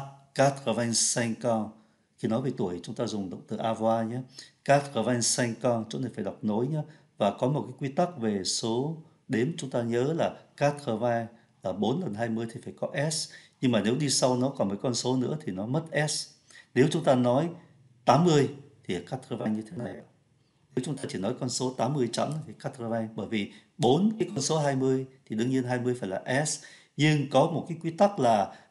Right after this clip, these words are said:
nếu sau quatre-vingts, tức là tám mươi đó, còn một cái chữ số nữa thì chúng ta bỏ cái S này đi. Chúng ta đã học cái bài này ở trong cái bài chỉ số, bài số mười, bài số mười một đó. Và ông tôi thì già,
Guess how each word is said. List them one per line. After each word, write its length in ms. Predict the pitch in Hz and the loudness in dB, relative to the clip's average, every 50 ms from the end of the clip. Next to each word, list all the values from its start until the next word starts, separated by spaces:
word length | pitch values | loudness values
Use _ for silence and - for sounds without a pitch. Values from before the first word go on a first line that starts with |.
| _ - | _ 0
nếu 300 | 120 120 127 147 180 208 | 4 4 4 6 4 4
sau 580 | 202 - - - 151 143 147 147 143 143 - - - - _ _ _ - | 2 4 6 8 8 8 8 6 4 2 -4 -10 -18 -20 _ _ _ 6
quatre-vingts, 800 | 147 139 151 151 - - - 123 113 110 127 131 131 127 123 123 - - _ _ _ _ _ _ - | 6 6 6 6 2 -2 0 0 2 4 6 6 6 4 2 0 -6 -12 _ _ _ _ _ _ -8
tức 120 | - 160 160 | -4 0 2
là 240 | 127 107 98 92 - | 4 4 4 4 4
tám 180 | 127 113 127 160 | 4 4 4 4
mươi 220 | 175 151 151 147 | 2 2 2 0
đó, 80 | 160 160 156 - - _ _ - | 0 -2 -6 -10 -20 _ _ 2
còn 260 | - 117 107 196 98 | 4 4 4 4 0
một 80 | - - | -4 -6
cái 100 | - - - | -8 -6 -4
chữ 140 | - - | -4 -2
số 320 | - - - 131 139 160 160 | -2 0 0 0 0 0 0
nữa 200 | 135 127 143 156 - | -2 -2 -4 -4 -6
thì 60 | - - | -10 -14
chúng 160 | - 127 123 123 | -10 -8 -6 -4
ta 120 | 131 127 | -2 -2
bỏ 260 | 127 - 95 90 - - | 0 0 0 0 -2 -2
cái 160 | - 139 139 | -6 -6 -4
S 100 | - - | -4 -6
này 100 | 110 101 | -6 -6
đi. 120 | 113 107 - - _ _ _ _ - - - | -6 -8 -8 -14 _ _ _ _ -20 -18 -14
Chúng 140 | - 117 | -14 -10
ta 100 | 110 - | -8 -8
đã 100 | 113 - | -6 -6
học 160 | 131 120 110 - | -6 -6 -8 -8
cái 80 | 147 131 | -6 -6
bài 160 | 120 98 - | -4 -4 -4
này 160 | 90 87 80 | -6 -8 -10
ở 80 | 101 - | -12 -12
trong 200 | - - - 101 | -12 -12 -12 -10
cái 100 | - 123 | -8 -8
bài 140 | 110 92 90 - | -10 -10 -12 -10
chỉ 100 | - 110 | -8 -4
số, 300 | - - - - 110 - | -4 -2 -2 -2 -6 -6
bài 120 | - 139 - | -6 -8 -10
số 160 | - - 131 | -8 -6 -6
mười, 240 | 127 117 101 98 - | -4 -4 -4 -6 -8
bài 100 | - - | -8 -12
số 140 | - - 135 | -10 -8 -6
mười 100 | 110 104 | -6 -6
một 240 | 95 98 - - - | -6 -8 -10 -10 -14
đó. 60 | - 127 - - - - - - - - _ - | -16 -16 -16 -20 -18 -18 -16 -16 -18 -20 _ -8
Và 140 | - 226 - - - - - _ _ _ _ _ - | -2 0 0 0 -2 -12 -20 _ _ _ _ _ 4
ông 280 | 143 139 135 135 127 - | 4 4 4 4 2 2
tôi 140 | 139 131 127 | 2 2 2
thì 140 | - 123 104 | 0 -2 -2
già, 400 | 92 107 110 101 95 92 - | 0 0 2 0 0 -2 -4